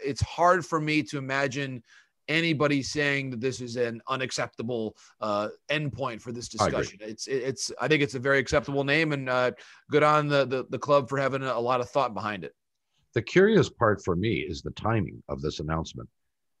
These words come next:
Speaker 2: Um, just before we started, I was asked by our producer, "Has this ever happened before where a team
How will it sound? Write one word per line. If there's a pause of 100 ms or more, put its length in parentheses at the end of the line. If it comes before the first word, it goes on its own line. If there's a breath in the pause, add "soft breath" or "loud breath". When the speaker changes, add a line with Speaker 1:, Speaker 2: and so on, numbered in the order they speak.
(200)
Speaker 2:
Um,
just
before
we
started,
I
was
asked
by
our
producer,
"Has
this
ever
happened
before
where
a
team